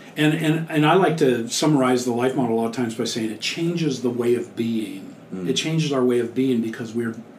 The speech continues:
Speaker 1: we realize we're delighted in by God. And so then we're kind of radiated by this radiant person, Father, Son, and Holy Spirit, persons,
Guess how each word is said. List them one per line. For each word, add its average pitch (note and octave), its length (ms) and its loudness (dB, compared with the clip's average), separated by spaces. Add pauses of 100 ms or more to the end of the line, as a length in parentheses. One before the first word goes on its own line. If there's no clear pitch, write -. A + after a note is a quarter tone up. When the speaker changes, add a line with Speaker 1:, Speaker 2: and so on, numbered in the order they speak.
Speaker 1:
we C3 140 2
realize B2 420 -2
we're A#2 120 -4
delighted A2+ 720 -2
in G2+ 340 -8
by G#2 200 -14
God. B2 440 -12 (680)
And A2+ 420 -2 (160)
so B2 480 2 (180)
then C3 380 2
we're B2 160 0
kind B2 220 -6
of G#2 240 -12
radiated A2 880 0 (340)
by B2 160 -2
this A2+ 260 -2
radiant A#2+ 540 0
person, - 480 -8
Father, A#2+ 320 -2
Son, A2+ 200 -2
and A2 80 -4
Holy A2 180 -8
Spirit, F#2+ 400 -10
persons, B2 520 -4